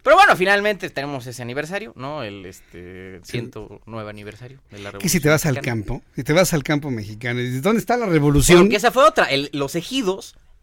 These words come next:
Speaker 1: que también fueron
Speaker 2: Dices
Speaker 1: consecuencia de la Revolución Mexicana, pues sí, así se pone, bueno, ¿y qué les pasó, no?
Speaker 2: ¿Qué, qué,
Speaker 1: O sea,
Speaker 2: qué,
Speaker 1: fue
Speaker 2: qué,
Speaker 1: logro,
Speaker 2: qué cambió?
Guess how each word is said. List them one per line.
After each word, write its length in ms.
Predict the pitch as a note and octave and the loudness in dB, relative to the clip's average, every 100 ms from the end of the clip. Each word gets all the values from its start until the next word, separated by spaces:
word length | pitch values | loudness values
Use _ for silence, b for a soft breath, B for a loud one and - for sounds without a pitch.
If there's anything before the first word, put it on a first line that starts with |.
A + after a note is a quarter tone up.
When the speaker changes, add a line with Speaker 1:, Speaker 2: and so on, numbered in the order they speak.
| _ _ _ | _ _ _
Speaker 1:
que 100 | C3 | -8
también 320 | A#2 C#3 E3 | -4 -4 -4
fueron 200 | E3 F3+ | 0 2
Speaker 2:
Dices 140 | E3 E3+ | 2 0
Speaker 1:
consecuencia 600 | C#3 C3+ C#3 E3 F3 D3+ | -2 -2 -4 -2 -2 -2
de 60 | G#2+ | -4
la 80 | |
Revolución 360 | G#2 A2 A2+ C#3+ | -6 -10 -10 -10
Mexicana, 480 | E3+ F3 F3+ F3 G#3 - b b b | -10 -8 -6 -8 -10 -20 b b b
pues 140 | - A2+ | -16 -8
sí, 180 | D3+ D3 - A#2+ | -8 -8 -12 -16
así 200 | B2 C#3+ | -14 -12
se 80 | C#3+ | -14
pone, 180 | C#3 D3 | -14 -16
bueno, 240 | D3 F3 | -12 -10
¿y 160 | E3 C#3+ | -10 -12
qué 180 | - | -14
les 140 | F#3 A#3 | -14 -14
pasó, 380 | B2+ A#2+ G3 D#4+ | -16 -14 -12 -10
no? 280 | A#3 D#4 - b b | -10 -12 -18 b b
Speaker 2:
¿Qué, 140 | F3+ | -6
qué, 100 | E3+ | -6
Speaker 1:
O 40 | F#3 | -10
sea, 80 | D3+ | -8
Speaker 2:
qué, 120 | G3 | -2
Speaker 1:
fue 160 | G#3+ | 2
Speaker 2:
qué, 60 | A3+ | 4
Speaker 1:
logro, 300 | A#3+ C4 C#4+ | 6 6 4
Speaker 2:
qué 60 | A#3+ | 4
cambió? 400 | G#3 F3+ F#3+ C4 | 2 0 -4 -6